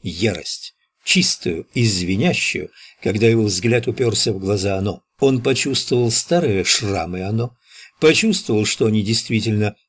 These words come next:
чуть не убили оно, и раны эти до сих пор ноют.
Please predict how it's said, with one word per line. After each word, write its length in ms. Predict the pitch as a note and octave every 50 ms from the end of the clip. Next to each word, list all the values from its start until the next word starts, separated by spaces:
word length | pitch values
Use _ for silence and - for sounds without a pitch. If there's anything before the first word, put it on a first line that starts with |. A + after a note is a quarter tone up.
| _ _ -
чуть 420 | - - - B2+ A2+ A2+ A2 -
не 120 | B2 B2 C#3
убили 400 | D3 D#3 D3 C3+ D#3 E3 D3+ D3+
оно, 320 | D3+ D3+ D3+ D#3 D#3 D3 - - - _ -
и 100 | - D3+
раны 380 | D#3+ D#3 E3 E3+ D#3 D#3 D#3 D3+
эти 160 | - - D3+
до 260 | C#3+ C#3 B2 B2+ C#3+
сих 300 | C#3+ - - - - _
пор 260 | - D#3 D#3+ F3+ - _ _ _ _ -
ноют. 840 | - F2+ F#2 F#2 F#2 G2 A#2+ D3+ D#3 C#3 A2+ F2+ E2 - - - -